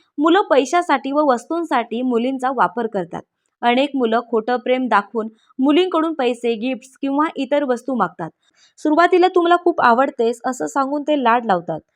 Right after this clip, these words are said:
पण नंतर "मोबाईल रिचार्ज करून दे, गिफ्ट घेऊन दे" अशा मागण्या सुरू होतात. मुलगी प्रेमाच्या नशेत सगळं देत राहते, पण त्यांना कधीच समाधान नसतं.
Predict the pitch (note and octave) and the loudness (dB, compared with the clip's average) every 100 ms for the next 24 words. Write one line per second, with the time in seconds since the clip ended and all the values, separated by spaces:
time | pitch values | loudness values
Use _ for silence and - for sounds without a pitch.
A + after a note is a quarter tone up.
0 | _ _ C4 C#4+ C#4 C#4 C#4+ D4 C4+ A#3 | _ _ 0 2 2 0 -2 -2 0 4
1 | A#3+ B3+ A#3 G#3+ C4+ C#4 C4+ B3+ A#3+ A3+ | 4 4 -2 -2 -2 -2 -2 0 2 2
2 | G#3 C4 - C4+ A#3+ A#3 A3+ A#3 A3 A3 | 2 -6 0 2 2 0 0 0 -2 -4
3 | A#3+ G#3+ G#3 A#3+ A#3+ A3+ G3+ F#3 F3+ E3 | -4 -4 -2 -4 -4 -4 -2 -4 -6 -10
4 | _ _ _ - C#4 D4+ F4+ E4+ C#4+ D#4 | _ _ _ -6 0 2 2 2 0 0
5 | F4 E4+ D4 D#4 D4+ C4+ A#3+ C#4+ A#3 A#3 | 0 -2 -2 -4 -4 -2 0 -2 4 2
6 | B3+ A3 F#3+ - - _ _ _ - C4+ | 4 -2 -4 -10 -16 _ _ _ -2 0
7 | C4+ C4 B3+ C4+ C4+ A3+ C#4 C#4+ B3+ A3 | 2 0 0 0 0 0 -2 -2 -2 -2
8 | A#3 C#4 A#3+ F#3+ - | 0 -2 -2 -6 -8